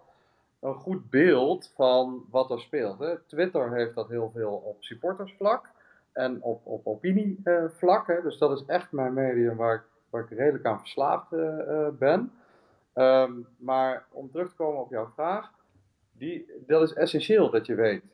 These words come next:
wat er speelt. Want als wij, eh, er wordt ook wel eens, en ik weet, ik hoop dat dat een beetje in het verleden was, maar, eh, en ik hoop dat dat nu een beetje weg is, maar er werd wel eens een beetje van de K N V B gezegd van, "Joh, die, die, die,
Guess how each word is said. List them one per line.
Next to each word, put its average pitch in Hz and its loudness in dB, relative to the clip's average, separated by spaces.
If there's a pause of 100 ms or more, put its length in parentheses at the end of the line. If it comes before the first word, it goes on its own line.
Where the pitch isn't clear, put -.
(120)
wat 110 -4
er 107 -6
speelt. 98 -6
Want 131 -2 (360)
als 139 -2
wij, 151 4 (880)
eh, 127 -2 (180)
er 127 -8
wordt 180 0
ook 202 -4
wel 190 0
eens, - -8 (180)
en - -16
ik 101 -16
weet, 139 -6
ik 120 -12
hoop 175 4
dat 151 2
dat 135 -2
een 123 -4
beetje 123 -2
in 107 -6
het 101 -16
verleden 143 -2
was, 104 0
maar, 110 -4 (180)
eh, 110 -12
en 117 -8
ik 117 -8
hoop 131 0
dat 127 -2
dat 117 -4
nu 151 -4
een 135 -8
beetje 117 -2
weg 156 -2
is, 156 -6
maar 131 -4 (720)
er 120 -4
werd 151 2
wel 156 4
eens 143 0
een 131 -6
beetje 135 -2
van 127 -6
de 120 -10
K 123 -10
N 131 4
V 135 2
B 131 -2
gezegd 127 -8
van, 127 -6
"Joh, 123 -2
die, 117 -4
die, 113 -10
die, 104 -10